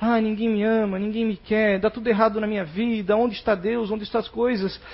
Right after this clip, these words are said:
Esses sentimentos, eles não nos botam pra cima, eles nos puxam pra baixo. Buscar, então, realmente as respostas, aí sim é algo positivo.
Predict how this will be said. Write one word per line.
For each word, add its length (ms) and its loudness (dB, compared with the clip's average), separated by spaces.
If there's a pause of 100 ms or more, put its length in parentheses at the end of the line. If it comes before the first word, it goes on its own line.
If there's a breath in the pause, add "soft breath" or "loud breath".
(160 loud breath)
Esses 220 -2
sentimentos, 600 -2
eles 180 -2
não 220 0
nos 100 -2
botam 300 -2
pra 120 -4
cima, 280 -6
eles 120 -6
nos 120 -14
puxam 280 -10
pra 140 -6
baixo. 400 -2 (1500)
Buscar, 440 6
então, 240 4
realmente 500 4
as 100 4
respostas, 680 2 (160 loud breath)
aí 180 6
sim 360 -4
é 20 2
algo 220 2
positivo. 600 -4